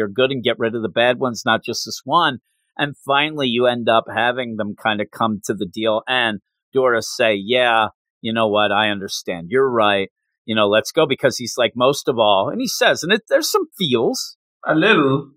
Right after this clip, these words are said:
Speaker 2: But it feels like feels we've already had.
Speaker 1: That's the problem. It's like feels on top of feels. It's gonna be less. But when he says, you know, "If we keep fighting like this, you'll be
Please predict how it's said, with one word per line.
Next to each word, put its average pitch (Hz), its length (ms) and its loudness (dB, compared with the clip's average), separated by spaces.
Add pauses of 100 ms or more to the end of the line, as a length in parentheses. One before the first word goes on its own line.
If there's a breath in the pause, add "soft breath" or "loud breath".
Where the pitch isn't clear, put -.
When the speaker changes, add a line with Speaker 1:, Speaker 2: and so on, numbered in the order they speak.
(400)
Speaker 2:
But 240 180 2
it 220 60 -6
feels 302 220 2
like 254 180 2
feels 247 360 -2
we've 208 180 0
already 214 400 2
had. 220 320 0
Speaker 1:
That's 240 280 0
the 247 100 2
problem. 202 580 0
It's 160 240 0
like 165 160 2 (120)
feels 247 340 0
on 180 160 2
top 180 260 0
of 156 160 -2
feels. 175 380 0
It's 160 120 -6
gonna 190 160 0
be 170 100 2
less. 214 260 2
But 185 140 4
when 180 100 0
he 175 80 0
says, 180 520 2
you 175 80 2
know, 151 280 2 (400)
"If 170 120 2
we 196 120 -2
keep - 300 -2
fighting 202 320 2
like 147 200 4 (100)
this, 214 280 2
you'll 143 140 4
be 135 160 -14